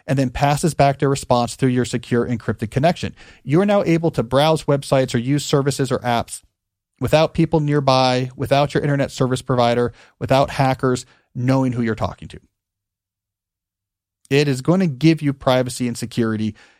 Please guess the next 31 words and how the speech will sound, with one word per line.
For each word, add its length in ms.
in 220
your 140
internet 340
browsing 340
habits. 520
All 80
right, 100
so 100
you 80
need 280
a 40
V 200
P 200
N, 140
especially 520
if 120
you're 80
traveling, 520
especially 520
if 160
you're 200
away 300
from 160
home. 260
The 80
question 320
is 100
which 220
one 160
to 60
get, 280